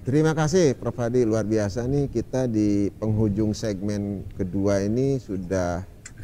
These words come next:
bincang-bincang tentang tanaman ya. Pemirsa U G T V tadi ada istilah pemuliaan tanaman yang tentunya dari hasil bincang-bincang tadi kalau saya boleh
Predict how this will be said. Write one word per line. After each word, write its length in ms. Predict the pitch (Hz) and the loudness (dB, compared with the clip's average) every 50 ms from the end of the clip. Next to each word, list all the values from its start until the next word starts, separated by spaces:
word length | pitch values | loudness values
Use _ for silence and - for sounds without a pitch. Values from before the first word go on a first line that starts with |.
| - - - - - - - - - - - - - - | -16 -16 -16 -18 -18 -20 -20 -20 -20 -20 -20 -18 -10 -4
bincang-bincang 800 | 107 107 110 107 123 117 117 110 110 107 101 - 135 117 123 123 | -2 0 0 2 2 2 2 2 0 0 -2 -2 -2 -4 -4 -4
tentang 480 | - 110 104 101 - - 101 101 101 101 - | -4 -4 -6 -6 -6 -6 -6 -6 -6 -6 -6
tanaman 480 | 101 104 104 101 104 104 98 92 87 | -6 -6 -4 -4 -4 -4 -4 -4 -6
ya. 140 | 71 71 85 - - - - - - - - - - - - - - - | -6 -10 -10 -10 -8 -8 -8 -8 -8 -10 -12 -10 -10 -12 -12 -12 -10 -6
Pemirsa 480 | - 98 101 98 98 95 95 117 113 110 92 | -2 0 0 0 0 2 2 4 4 4 4
U 80 | 113 104 | 4 4
G 160 | 95 104 - | 2 2 2
T 80 | 104 104 | 2 2
V 160 | - 131 127 | 4 4 2
tadi 400 | - 107 101 101 104 127 135 127 | 4 4 2 4 6 6 6 6
ada 560 | 80 98 95 95 98 95 95 92 90 - - | 6 4 2 2 2 2 2 2 0 0 -2
istilah 400 | - 101 101 - 110 104 101 101 | -2 -4 -2 0 2 2 4 2
pemuliaan 720 | 98 - 107 104 104 101 101 101 101 98 90 76 95 104 | 2 2 2 2 4 4 4 6 4 4 2 0 -2 -2
tanaman 480 | 98 - 95 95 95 92 92 92 90 87 | -2 -2 -2 -2 -2 0 -2 -2 -2 -2
yang 240 | 92 98 107 117 - | -2 -2 -2 0 0
tentunya 560 | 120 117 - - 151 139 120 107 101 98 113 | 0 0 2 4 4 4 6 4 2 2 0
dari 320 | 120 104 101 101 101 113 | 0 2 2 4 4 4
hasil 240 | 113 110 104 - 117 | 4 2 2 2 2
bincang-bincang 640 | 104 104 104 98 107 101 101 101 101 92 101 98 101 | 4 4 4 2 2 0 2 2 2 2 0 -2 -2
tadi 240 | - 95 98 117 127 | -2 -2 -2 -2 0
kalau 240 | - 104 101 101 - | 0 0 0 0 0
saya 240 | - 95 95 98 | 0 0 0 0
boleh 400 | 101 92 92 92 92 92 95 95 | 0 0 0 2 2 2 2 0